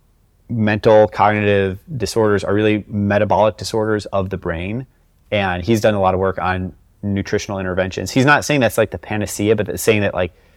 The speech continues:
um, it's something that ought to be investigated before, or maybe at least alongside, like, pharmaceutical interventions, other interventions, like, how can we take a metabolic approach to brain health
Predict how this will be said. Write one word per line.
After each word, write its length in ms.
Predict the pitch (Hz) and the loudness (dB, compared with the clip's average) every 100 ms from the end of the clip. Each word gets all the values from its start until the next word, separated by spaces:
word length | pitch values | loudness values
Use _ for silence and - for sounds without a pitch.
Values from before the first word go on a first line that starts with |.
| _ _ - | _ _ -2
um, 340 | 90 78 73 - _ _ _ _ _ _ _ _ _ _ - | 2 2 -2 -12 _ _ _ _ _ _ _ _ _ _ -4
it's 100 | 107 | 0
something 220 | 110 107 | 2 2
that 200 | 107 85 - | 0 -2 2
ought 180 | 95 101 | 4 6
to 40 | |
be 140 | 98 98 | 4 -2
investigated 720 | 87 85 - - 57 - 107 | 0 -2 -2 -10 -12 -12 -6
before, 680 | 98 - 104 98 90 92 - _ _ _ 110 | -6 -2 0 2 2 -2 -6 _ _ _ -4
or 80 | |
maybe 300 | 98 98 98 | -2 0 0
at 80 | 92 | 2
least 240 | 107 110 - | 2 0 0
alongside, 560 | 98 98 92 98 90 | 0 0 -2 -2 -2
like, 120 | 90 | -4
pharmaceutical 680 | - 95 90 - 104 - 101 | -6 -8 -8 -6 -8 -4 -4
interventions, 540 | 95 95 95 98 98 92 | -4 -6 -6 -6 -10 -4
other 180 | 101 98 | -2 0
interventions, 560 | 92 92 90 - 92 | -2 -4 -6 -6 -6
like, 160 | 85 - _ _ | -6 -8 _ _
how 160 | - 95 | -2 -2
can 160 | - | 0
we 340 | 98 92 90 87 _ _ - | -4 -2 -4 -8 _ _ -8
take 160 | 101 | -4
a 80 | 92 | -4
metabolic 560 | 90 92 85 85 82 - | -2 -4 0 0 0 -4
approach 440 | - 87 85 - | -6 -6 -6 -10
to 440 | - 85 85 85 85 _ _ _ - | -8 -6 -4 -6 -10 _ _ _ -4
brain 220 | 85 82 | -2 -2
health 400 | 82 80 76 | -2 -2 -4